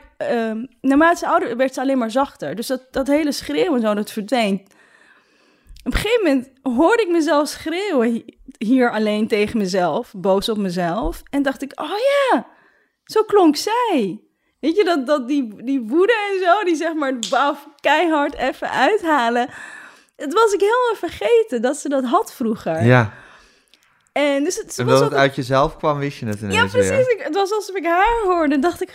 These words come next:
Speaker 1: "God zeg, weet je, ik, ik klonk echt zoals zij." En dat
Speaker 2: Lijk
Speaker 1: vond
Speaker 2: je
Speaker 1: ik
Speaker 2: op haar?
Speaker 1: Ja. Ja. Ja, dat
Speaker 2: Los
Speaker 1: is
Speaker 2: van het uiterlijke?
Speaker 1: Ja, nou, het grappige is, ik wist,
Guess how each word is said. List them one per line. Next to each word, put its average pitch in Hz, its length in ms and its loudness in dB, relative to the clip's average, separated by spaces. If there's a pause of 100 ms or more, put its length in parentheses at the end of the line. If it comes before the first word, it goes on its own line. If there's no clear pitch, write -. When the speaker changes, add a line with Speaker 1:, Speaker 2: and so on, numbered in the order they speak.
(140)
Speaker 1:
"God - 200 -8
zeg, 240 380 0 (260)
weet 285 140 -4
je, 330 60 -2
ik, 320 200 -10
ik - 140 -12 (460)
klonk 381 340 6
echt 381 340 -6
zoals 226 300 -4
zij." 185 260 -6
En 196 60 -4
dat 254 100 -2
Speaker 2:
Lijk 127 180 4
Speaker 1:
vond 311 120 -4
Speaker 2:
je 110 40 4
Speaker 1:
ik 92 60 4
Speaker 2:
op - 60 -2
haar? 110 260 2 (460)
Speaker 1:
Ja. 202 200 -4
Ja. 269 280 -10 (440)
Ja, 226 460 2
dat 226 100 -2
Speaker 2:
Los 120 120 4
Speaker 1:
is - 60 -8
Speaker 2:
van 127 120 2
het 120 140 0
uiterlijke? 110 800 -2 (400)
Speaker 1:
Ja, 392 340 4
nou, 330 120 0
het 381 100 -8
grappige 494 380 -6
is, 349 100 2
ik 277 160 -6
wist, 359 300 -6